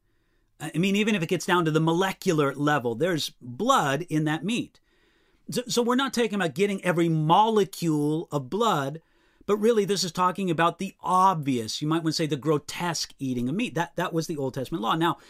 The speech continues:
your question is, do those laws apply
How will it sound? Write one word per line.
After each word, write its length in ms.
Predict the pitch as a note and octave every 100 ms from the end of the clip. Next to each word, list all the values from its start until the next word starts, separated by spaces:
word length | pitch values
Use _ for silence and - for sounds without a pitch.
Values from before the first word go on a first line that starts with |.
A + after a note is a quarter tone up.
| - -
your 100 | F3
question 280 | G3+ A3+ G#3
is, 120 | - _ _ - A#2+
do 380 | C#3+ B3 C#4+ C4+
those 340 | A#3 A3+ D#3+
laws 640 | F3+ G#3 G3+ F3 D#3 D#3+ D3+ -
apply 1080 | D3+ - - G3+ A#3 G3 C3+ A2 G#2+ C3+